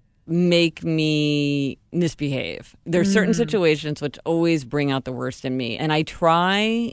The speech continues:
Speaker 1: um, m-, probably m-, not as hard as I should, to fight that. But one of them is traveling. And traveling always makes me very crabby,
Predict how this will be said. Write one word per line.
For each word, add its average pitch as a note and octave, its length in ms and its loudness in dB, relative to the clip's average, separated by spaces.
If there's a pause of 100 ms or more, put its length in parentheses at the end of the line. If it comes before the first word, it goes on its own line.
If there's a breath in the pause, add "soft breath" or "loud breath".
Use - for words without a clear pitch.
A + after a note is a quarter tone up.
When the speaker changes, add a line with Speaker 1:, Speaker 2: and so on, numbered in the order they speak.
(100)
Speaker 1:
um, C#3+ 460 -2
m-, C3+ 280 -8
probably D3 680 -2
m-, C3+ 220 -4
not C#3+ 240 -2
as C#3 100 -6
hard C#3 140 -2
as C3 100 -6
I C3+ 80 -2
should, C3 460 -4 (380 soft breath)
to E3 120 -6
fight D3 280 2
that. B2+ 360 0
But D3+ 320 2
one F3+ 240 4
of A#3+ 120 4
them E3 180 4
is D3+ 300 -2
traveling. B2+ 500 -2 (380 soft breath)
And E3 160 0
traveling G#3 840 0
always F3+ 440 4
makes D3 320 -2
me C#3+ 240 0
very C3 280 -2
crabby, A2 540 -8